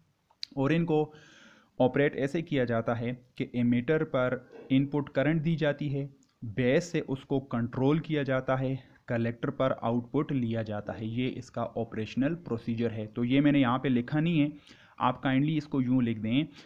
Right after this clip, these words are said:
कि input is applied on emitter, output is obtained on collector and base is used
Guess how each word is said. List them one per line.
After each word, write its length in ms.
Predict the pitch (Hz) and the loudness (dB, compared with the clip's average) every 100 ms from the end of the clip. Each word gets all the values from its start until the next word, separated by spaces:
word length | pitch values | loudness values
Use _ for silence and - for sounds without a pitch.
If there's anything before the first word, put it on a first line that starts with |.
| _ - | _ -4
कि 180 | 139 - | -4 0
input 480 | 143 170 185 185 180 | 2 4 2 -2 -2
is 180 | 139 127 123 | -2 0 -2
applied 420 | - 117 113 123 120 | 0 0 2 0 -2
on 300 | 120 113 104 110 | -2 -2 -4 -4
emitter, 560 | 110 107 107 120 147 170 - - _ _ - | -4 -4 0 4 4 2 -6 -20 _ _ 2
output 520 | 131 165 170 190 180 143 | 4 2 -2 -4 -2 -2
is 180 | 135 - | -2 2
obtained 500 | 123 120 127 127 131 - | 2 2 0 2 2 0
on 200 | 117 110 107 117 | -2 -2 -4 -4
collector 720 | 104 107 104 - 131 147 165 - - _ 135 | -2 -2 -4 2 4 4 2 -6 -20 _ 2
and 260 | 135 139 113 101 | 4 4 2 0
base 400 | 127 156 190 - | 2 4 2 0
is 360 | 147 143 107 110 | -2 -2 -2 0
used 340 | 123 135 165 | 2 2 0